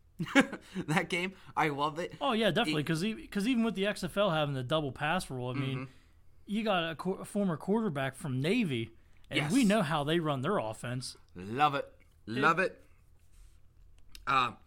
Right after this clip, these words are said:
Speaker 1: so now we're gonna go to the Houston Roughnecks, the only team left still undefeated. I thought maybe this was gonna be the week. Dallas played them tough.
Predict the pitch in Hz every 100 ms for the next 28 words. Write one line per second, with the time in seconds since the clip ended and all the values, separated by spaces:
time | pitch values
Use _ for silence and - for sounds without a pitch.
0 | - - - - - 156 180 180 175 156
1 | 165 165 160 - 160 165 156 151 135 -
2 | - - - - 170 208 - - 131 151
3 | - - 123 151 - 135 170 - - -
4 | - - 139 147 - 165 202 202 196 190
5 | 190 190 196 190 156 170 175 - - -
6 | 156 175 180 170 175 - 151 143 180 214
7 | - _ - - 139 131 - 170 170 147
8 | 147 175 180 190 190 202 196 220 214 226
9 | 226 220 294 226 - - 170 110 143 165
10 | 190 220 - 208 226 240 226 175 254 254
11 | -